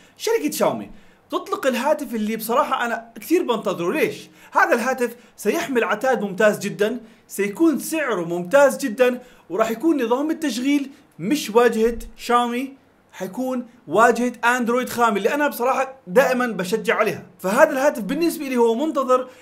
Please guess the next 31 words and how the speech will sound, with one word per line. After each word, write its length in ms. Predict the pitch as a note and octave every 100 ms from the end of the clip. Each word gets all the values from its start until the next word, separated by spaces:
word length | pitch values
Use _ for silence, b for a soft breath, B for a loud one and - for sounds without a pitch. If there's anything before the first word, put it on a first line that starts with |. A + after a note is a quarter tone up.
| B G#4+
يمكن 140 | G#4+ F#4
إلكم 260 | E4+ - E4+ - _ _ _ - A4
مش 100 | -
كثير، 220 | - D4+
ولكن 360 | B3+ C4+ C#4 B3+ B -
نسمع 220 | G#4 F4+
بعض 200 | E4 E4
المواصفات. 580 | D#4+ D#4 D#4 F#4 E4 - - -
شاشة 400 | - A#4 - D4+
سوبر 480 | - F4 D4 C4 F#3
أموليد، 280 | B2+ - - b b b
معالج 500 | F#3+ B3+ B3 E4 E4+
Snap 400 | A#3 - C#4+ D4
دراجون 300 | A#3+ C#4 B3+
جديد 460 | A#3+ F3+ C4 B3 -
ستمية 720 | - A3 - B3 D#4+ D4 A3+
وخمسة 420 | F#3 - C4+ C4+
وستين، 500 | A#3 B3+ - G#3+ - -
لسه 160 | G#3
ما 80 | A#3+
بنعرف 240 | A#3+ B3 A3+
كيف 160 | A3+
أداؤه 280 | B3+ A#3 A#2+
ولكنه 300 | D3 G#3 A3+
جديد. 360 | A3 G#3+ - - _ G#3
بطارية 480 | C#4+ D#4 D#4+ D4+ E4
أربعة 420 | F4+ E4 D4 - C4
آلاف 260 | C4+ D#4 B3
وثلاثين 680 | A#3+ B3 A#3+ A#3 C#4+ A#3+ A3
ملي 260 | C4 C#4
أمبير 460 | - B3 B3+ D#3+